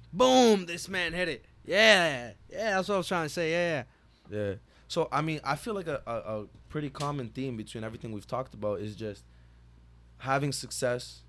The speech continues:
Speaker 2: or chasing, chasing your dreams
Speaker 1: Yep.
Speaker 2: and chasing the success of what you really love. And
Speaker 1: I
Speaker 2: then
Speaker 1: would
Speaker 2: get,
Speaker 1: agree with that, yeah.
Speaker 2: and getting to the point of happiness.
Speaker 1: I agree with all, all,
Speaker 2: So that's,
Speaker 1: all three
Speaker 2: that's living
Speaker 1: points.
Speaker 2: your best life.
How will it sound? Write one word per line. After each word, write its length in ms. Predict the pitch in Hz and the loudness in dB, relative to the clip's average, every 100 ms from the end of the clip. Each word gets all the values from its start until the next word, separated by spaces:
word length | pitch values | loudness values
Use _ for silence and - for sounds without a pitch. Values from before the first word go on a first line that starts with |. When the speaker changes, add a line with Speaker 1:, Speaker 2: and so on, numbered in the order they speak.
| - - - | -20 -20 -6
Speaker 2:
or 180 | 131 127 | 0 0
chasing, 420 | - 165 170 170 139 | 0 -2 -2 -4 -6
chasing 360 | 156 175 180 | -4 -4 -6
your 100 | 156 | -8
dreams 480 | 107 110 101 107 - - | -8 -10 -10 -14 -18 -10
Speaker 1:
Yep. 220 | 107 101 - - | -10 -10 -14 -14
Speaker 2:
and 120 | 117 | -8
chasing 360 | - 143 143 135 | 0 0 0 -8
the 60 | |
success 480 | 120 120 - 147 156 | -8 -10 -4 -2 -2
of 100 | 123 | -8
what 200 | 110 107 | -8 -8
you 60 | 110 | -6
really 260 | 113 127 120 | -4 -2 -2
love. 340 | 101 101 123 - - - - - - - - - | -2 -4 -6 -20 -20 -20 -20 -20 -20 -20 -20 -16
And 160 | 110 117 | -12 -6
Speaker 1:
I 40 | 131 | 0
Speaker 2:
then 40 | |
Speaker 1:
would 100 | 143 | 0
Speaker 2:
get, 80 | 131 | 2
Speaker 1:
agree 100 | 131 | 2
with 100 | 123 | 2
that, 220 | 123 139 | -4 -6
yeah. 80 | 127 | -6
Speaker 2:
and 100 | 131 | -6
getting 220 | 131 131 | -2 -2
to 100 | 135 | -4
the 100 | 131 123 | -8 -8
point 260 | 135 127 | -6 -6
of 80 | 104 | -6
happiness. 460 | 110 104 - - - - - - - - - - - - | -8 -10 -12 -20 -20 -20 -20 -20 -20 -20 -20 -20 -14 -6
Speaker 1:
I 100 | 127 | -4
agree 200 | 127 139 | 0 2
with 80 | |
all, 180 | 127 131 | 2 2
all, 140 | 127 131 | 2 2
Speaker 2:
So 20 | |
that's, 140 | 120 | 2
Speaker 1:
all 60 | 131 | 0
three 60 | 127 | 0
Speaker 2:
that's 120 | 131 | 0
living 140 | 139 135 | 2 2
Speaker 1:
points. 100 | 127 | 0
Speaker 2:
your 80 | 123 | -4
best 260 | 120 120 | -4 -6
life. 200 | - 107 | -6 -8